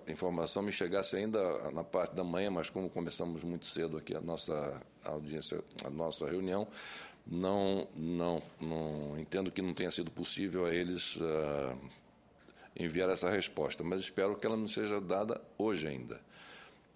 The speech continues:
porque a informação do denit está aqui. Situação atual, Vossas Excelências têm nas mãos. Obras em andamento, retomadas na última semana de abril.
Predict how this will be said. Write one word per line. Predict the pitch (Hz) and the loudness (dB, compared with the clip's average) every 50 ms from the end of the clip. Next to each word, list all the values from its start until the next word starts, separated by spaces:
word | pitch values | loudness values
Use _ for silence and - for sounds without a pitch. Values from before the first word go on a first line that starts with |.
| - - - | -20 -8 -2
porque | 98 90 82 - 95 | -2 -2 0 0 2
a | 95 92 90 90 87 | 4 4 6 4 4
informação | 85 - 98 98 98 98 90 80 - - 90 82 80 76 | 2 2 2 2 4 4 4 2 2 2 2 2 2 0
do | 73 73 104 120 131 | -2 0 2 2 4
denit | 113 117 107 98 95 107 113 - - - - - - - - - - - | 4 4 4 4 2 2 0 0 -4 -6 -8 -10 -12 -18 -20 -14 -10 -10
está | - - - 87 | -8 -2 0 2
aqui. | 82 - - - 76 | 0 0 -2 -4 -4
Situação | - - - - - 92 90 87 - - 90 | -4 -4 -6 -2 0 0 0 2 2 0 0
atual, | 87 85 - 92 90 98 104 | 0 0 2 4 4 4 4
Vossas | 98 92 87 - - 85 82 80 | 4 2 0 0 0 -2 -2 -2
Excelências | - 85 80 78 78 - - - - | -2 0 0 0 -2 -2 -6 -8 -6
têm | - 85 78 | -6 -4 -4
nas | 76 76 76 73 | -2 -2 -2 -2
mãos. | 76 78 82 95 113 120 - - - - - - - - - - - - - - - - - - - - - - - - | 0 0 0 0 0 -2 -6 -10 -10 -12 -14 -18 -20 -20 -20 -20 -20 -20 -20 -20 -20 -20 -20 -20 -18 -18 -18 -20 -18 0
Obras | - 101 104 98 - 90 92 87 82 82 95 | 4 6 6 6 6 4 2 2 2 2 2
em | 127 135 135 127 | 4 4 4 4
andamento, | 117 101 92 87 85 82 90 107 117 113 - - 113 - - | 4 4 2 2 4 4 4 4 2 2 0 -4 -4 -4 -2
retomadas | - 101 107 110 - 110 95 92 92 98 104 101 107 107 95 | 2 2 2 4 4 2 2 4 4 4 4 4 2 0 2
na | 92 98 92 | 2 2 2
última | 92 98 123 139 135 - 127 131 131 | 2 2 2 0 -2 -2 -2 0 0
semana | 120 - - 120 113 104 98 107 120 127 127 120 | 0 0 0 0 0 2 2 2 2 2 0 0
de | 117 131 | 0 0
abril. | 123 113 92 90 90 90 82 73 | 0 2 2 2 2 2 0 -2